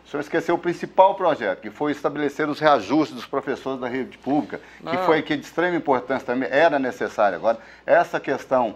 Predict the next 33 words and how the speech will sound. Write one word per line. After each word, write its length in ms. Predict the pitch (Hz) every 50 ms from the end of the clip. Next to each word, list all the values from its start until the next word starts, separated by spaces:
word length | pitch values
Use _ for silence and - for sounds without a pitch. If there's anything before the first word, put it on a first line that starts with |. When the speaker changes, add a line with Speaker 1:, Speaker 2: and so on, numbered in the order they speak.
| - - - _
Speaker 1:
do 100 | - 120
I 120 | 120 123 123
S 180 | 127 123 -
T 80 | - 113
I, 120 | 117 131 120
você 260 | 98 107 104 - 131
mesmo 340 | 113 113 127 120 101 120 110
já 160 | 92 104 110 98
disse 280 | 92 95 123 131 107
que 120 | - - 120
é 40 |
de 120 | 113 107 -
extrema 320 | - - 139 147 147 135
importância, 640 | 104 - 107 95 - - 120 123 120 110 - - 101
né? 160 | 107 120 113
Você 320 | 101 104 117 - - 127 120
concorda? 560 | - 110 98 - - 117 120 123 120 120 - - - - - - - _
Essa 340 | - 131 170 180 175 - -
questão 380 | - 165 147 - - 151 143
da 80 | 131 135
desafetação 640 | 120 113 131 127 - 135 113 - 110 107 101 - 117 107
dessa 220 | 104 98 - 107
rua, 180 | 98 123 139 123
essa 160 | 120 - 135
rua 200 | 117 127 147 143
ela 140 | 135 135 127
nunca 480 | 123 127 143 170 196 190 - 175 156 - - - - _
existiu 460 | - - - 131 - - - 160 165 -
fisicamente, 800 | - - 165 165 147 127 - - 156 131 117 120 113 110 - 104
existiu 400 | 90 98 110 - - 143 139 -
só 200 | - 151 147 156
no 80 | 160
projeto. 460 | 139 139 127 113 107 104 110 101 87